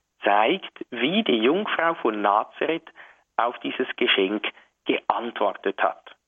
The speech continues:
Eben, sie hat geantwortet mit dem Glauben, mit dem Ja zu dem, was Gott ihr sagen ließ.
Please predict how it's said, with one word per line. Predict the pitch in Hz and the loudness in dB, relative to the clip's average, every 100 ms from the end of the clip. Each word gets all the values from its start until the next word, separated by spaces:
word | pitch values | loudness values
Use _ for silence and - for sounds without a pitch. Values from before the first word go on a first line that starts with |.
| _ - | _ -8
Eben, | 107 107 | -8 -2
sie | 104 | -2
hat | - | -2
geantwortet | - 95 - - _ - 107 160 214 156 151 156 - 180 - - - - - _ | -2 -2 -4 -20 _ -4 -2 -2 -4 0 0 -2 -4 -4 -4 -18 -20 -20 -20 _
mit | 117 123 - - _ _ _ | -4 -4 -8 -18 _ _ _
dem | 120 120 120 - _ | 0 2 0 -4 _
Glauben, | - 104 92 110 113 107 92 92 - _ _ | 0 2 2 2 -2 -4 -4 -12 -16 _ _
mit | 110 120 120 - - | -2 0 0 -8 -2
dem | 113 95 | 0 0
Ja | 104 92 101 139 240 - - _ - | 2 4 4 2 0 -8 -20 _ -4
zu | 123 | -2
dem, | - 98 113 160 175 - - _ | 0 0 2 2 0 -4 -20 _
was | 110 104 104 - - - - _ | -4 -2 -2 -4 -8 -8 -10 _
Gott | 127 135 - - | -2 -2 -10 -10
ihr | - 110 113 - _ - 104 | -4 0 0 -2 _ -4 2
sagen | 98 95 104 101 | 2 2 -2 0
ließ. | 104 - | -2 -2